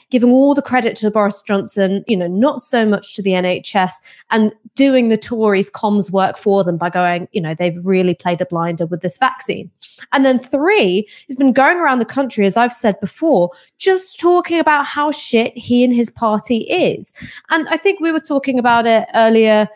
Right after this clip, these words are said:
this morning in our editorial meeting, Michael. You said people like a winner or they like a trier. And Keir Starmer comes across as neither. He looks like somebody who cannot decide whether he is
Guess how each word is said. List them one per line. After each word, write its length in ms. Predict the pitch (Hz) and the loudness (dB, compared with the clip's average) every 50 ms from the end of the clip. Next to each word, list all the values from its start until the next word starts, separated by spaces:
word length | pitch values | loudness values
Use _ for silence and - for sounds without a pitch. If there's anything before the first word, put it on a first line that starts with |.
| _ _ _ | _ _ _
this 180 | - 233 - - | -4 -2 0 2
morning 280 | 240 233 226 220 214 | 2 4 4 4 4
in 60 | 214 208 | 2 2
our 140 | 208 - | 2 0
editorial 460 | - 226 - 202 - - 233 214 208 208 | -2 -4 -6 -4 -2 0 2 2 4 4
meeting, 320 | 269 339 339 - 262 226 | 4 2 2 0 0 0
Michael. 300 | 208 190 185 - - 196 | 0 0 0 0 0 0
You 180 | 202 262 320 359 | 2 2 2 2
said 260 | - - 320 294 - | 2 -2 -4 -4 -2
people 380 | - 339 349 359 - 330 311 277 | -2 0 0 0 0 -2 0 2
like 240 | 262 254 254 254 - | 2 0 0 0 -2
a 60 | 202 | -2
winner 460 | 180 175 220 247 269 294 294 294 294 - - | 0 2 2 2 4 4 2 0 0 0 -2
or 100 | 220 208 | 0 0
they 160 | 214 202 202 | 2 0 2
like 260 | 202 185 190 180 - | 2 0 0 -2 -4
a 40 | 170 | -10
trier. 640 | - - - - 220 196 185 170 160 - 95 101 - | -12 -12 -6 -2 0 2 2 2 0 -2 -4 -6 -6
And 140 | - 208 - | -6 -8 -8
Keir 300 | - - - - 262 247 | -8 -10 -4 0 0 0
Starmer 580 | 233 - - - - 285 285 302 294 254 208 208 | 0 -2 -8 -4 0 2 2 2 2 2 0 -2
comes 300 | - - 208 202 190 214 | -2 -6 -6 -4 -4 -6
across 440 | 208 - - 202 190 170 - - - - - - - - _ - | -8 -6 -4 -4 -4 -4 -8 -14 -20 -20 -20 -20 -20 -16 _ -2
as 280 | 196 196 185 180 180 - _ - 208 | -2 0 0 -2 -4 -8 _ -8 -2
neither. 640 | 202 202 196 190 190 190 185 180 - - - - _ _ - - - _ | 0 0 2 2 2 0 0 -2 -2 -6 -8 -8 _ _ -20 -20 -20 _
He 180 | - 226 233 214 | -2 0 4 6
looks 520 | 226 226 240 285 359 - - - - - | 6 8 6 6 4 2 -2 -8 -6 -2
like 240 | 320 302 262 208 - | 0 0 0 -2 -4
somebody 800 | - - - 240 240 247 233 220 208 165 - 85 90 92 - _ _ - _ - | -8 -4 -2 0 0 2 2 0 0 0 -2 -4 -4 -10 -10 _ _ -16 _ 0
who 100 | 254 240 | 0 0
cannot 560 | 240 - - - 294 302 339 359 359 277 254 | 0 0 -2 0 2 2 4 2 0 -2 0
decide 680 | - 277 - - - 269 254 247 185 160 156 156 170 185 | -2 -2 -2 0 -2 0 2 2 2 2 0 -2 -4 -4
whether 380 | 185 240 240 233 240 226 208 202 | 0 0 0 2 2 2 0 0
he 460 | 196 - 240 226 220 214 214 - - | 0 0 0 0 2 0 0 0 0
is 420 | 214 208 202 208 202 202 - - | 0 2 2 2 0 -2 -8 -20